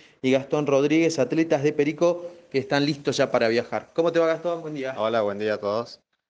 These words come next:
Speaker 2: Eh, bueno, ahora vivimos esta experiencia este sábado. En el Carril en Salta vamos a competir en powerlifting, con la posibilidad también de clasificar a la clasificatoria nacional,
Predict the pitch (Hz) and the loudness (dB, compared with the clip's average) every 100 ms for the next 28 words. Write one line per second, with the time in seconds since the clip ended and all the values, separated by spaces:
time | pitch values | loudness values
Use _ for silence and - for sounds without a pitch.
0 | _ - 110 107 107 120 131 120 120 117 | _ -2 2 2 2 2 4 4 4 4
1 | 107 101 95 90 104 110 107 95 104 104 | 4 2 0 -2 -4 -4 -6 -6 -2 -2
2 | 110 107 95 - 104 117 123 156 175 _ | -2 -4 -6 0 2 4 2 0 -2 _
3 | _ _ _ _ 107 92 85 95 104 107 | _ _ _ _ -8 -8 -4 -2 -2 -2
4 | 101 82 101 101 101 92 - 87 90 - | -6 -4 -4 -2 -2 -4 -6 -8 -6 -4
5 | 101 101 92 87 85 98 101 95 107 - | -4 -2 -8 -12 -8 -2 0 0 -2 -4
6 | 135 156 - _ _ _ _ _ - 120 | -8 -8 -16 _ _ _ _ _ 0 2
7 | 123 117 104 - 110 107 113 117 113 104 | 4 2 0 2 2 4 4 4 0 2
8 | 110 117 110 95 87 90 - 92 101 104 | 2 2 4 4 2 -2 -4 -8 -4 0
9 | 104 104 92 90 87 90 92 95 - - | 2 2 0 -6 -14 -12 -10 -8 -10 -8
10 | 98 98 104 101 90 101 107 135 156 | -6 -2 -2 -2 -6 -4 -4 -4 -8